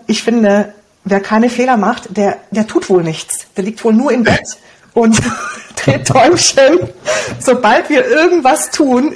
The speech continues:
sind Fehler unausweichlich. Fehler sind auch erstmal in Ordnung, ne? Ich, ich verzeihe mir da schon längst alles. Am Anfang habe ich mich immer gegeißelt für jeden Fehler. So, "Oh,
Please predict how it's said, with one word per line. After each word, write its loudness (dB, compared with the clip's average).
sind 0
Fehler 0
unausweichlich. 0
Fehler -2
sind -4
auch 0
erstmal 0
in 2
Ordnung, 0
ne? 2
Ich, -6
ich -8
verzeihe 0
mir -2
da 2
schon 0
längst 0
alles. 0
Am 0
Anfang -2
habe 2
ich -4
mich 0
immer 2
gegeißelt 2
für -6
jeden 0
Fehler. -2
So, -4
"Oh, -2